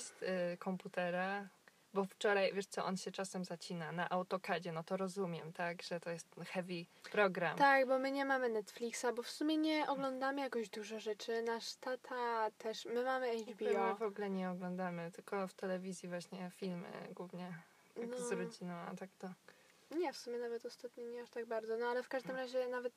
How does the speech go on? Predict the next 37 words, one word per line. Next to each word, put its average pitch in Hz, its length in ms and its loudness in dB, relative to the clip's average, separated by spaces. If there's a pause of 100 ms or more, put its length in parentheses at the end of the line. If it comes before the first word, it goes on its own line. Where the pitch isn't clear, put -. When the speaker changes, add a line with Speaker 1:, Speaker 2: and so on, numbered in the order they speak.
Speaker 2:
jak 247 180 2
myślałam, 247 400 -2
żeby 233 200 -2
sobie 233 280 0
sama 220 340 -4
kupić, - 360 -2
to - 60 -16
tak 220 160 0
w - 40 -14
sumie 226 280 -6
nie 220 120 -2
oglądam 214 300 -2
aż 196 160 -6
tylu 208 280 -2
rzeczy. 208 400 -4 (200)
Speaker 1:
Mm. 180 380 -2 (100)
Speaker 2:
A 220 120 2
gdybym 233 380 4
sobie 220 400 4
sama 220 300 -2
kupiła 214 720 2
i 208 600 -4
płaciła 208 580 2
każdy 208 300 -4
miesiąc, 208 460 -2
no 220 100 -2
to 208 60 -2
Speaker 1:
A 220 40 2
ile 220 80 2
Speaker 2:
trochę 240 200 4
by 247 60 2
mi 226 60 6
Speaker 1:
kosztuje 226 540 2
za 214 180 -10
Speaker 2:
chyba 220 100 4
trzydzieści 214 500 -6
złotych. 214 420 -4